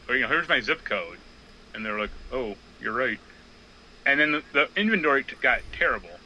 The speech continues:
Like, they had, like, two games for P S four, and that was it. And maybe, like, one game for Xbox One, and no,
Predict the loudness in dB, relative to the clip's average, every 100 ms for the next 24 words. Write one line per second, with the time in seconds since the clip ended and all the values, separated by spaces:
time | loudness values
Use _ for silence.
0 | -20 -10 -4 2 4 2 0 -4 -20 -20
1 | -20 -20 -20 -20 -20 -20 -20 -20 -8 0
2 | 2 4 4 4 0 -4 -4 0 0 0
3 | 0 2 4 4 2 0 2 2 0 -8
4 | -20 -20 -20 -20 -20 -20 -20 -20 -20 -20
5 | -14 -4 0 4 4 2 -2 -4 -2 -2
6 | -2 2 2 4 2 2 2 -4 -6 -4
7 | -4 -6 -6 0 2